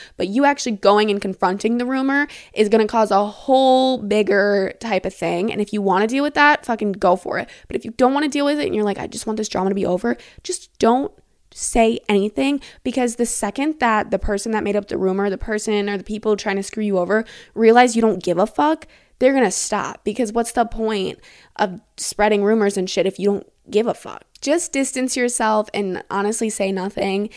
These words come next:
The person that's trying to screw you over is probably just projecting their own insecurities and their own feelings onto you, and they just feel like their life is so chaotic,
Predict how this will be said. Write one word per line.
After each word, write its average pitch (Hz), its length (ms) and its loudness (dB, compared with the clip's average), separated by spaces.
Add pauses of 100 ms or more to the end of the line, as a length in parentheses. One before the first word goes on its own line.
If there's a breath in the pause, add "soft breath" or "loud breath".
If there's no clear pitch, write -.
(200 loud breath)
The - 80 -4
person 285 400 -2
that's 285 240 -4
trying 226 220 0
to 220 60 0
screw 226 280 -6
you 208 200 0
over 190 560 2
is 190 340 -2
probably 214 580 -4
just 214 220 -6
projecting 202 640 0
their 196 120 0
own 190 180 2
insecurities 196 880 -2
and 190 140 -2
their 185 240 -6
own 190 540 0 (180)
feelings 202 920 -2 (300 soft breath)
onto 202 440 0
you, 285 420 -2 (400 loud breath)
and 196 640 0
they 196 400 0
just 208 560 -2 (140)
feel 214 280 0
like 196 240 0
their 190 180 2
life 208 380 0
is 208 160 -4
so 214 260 0
chaotic, 214 560 2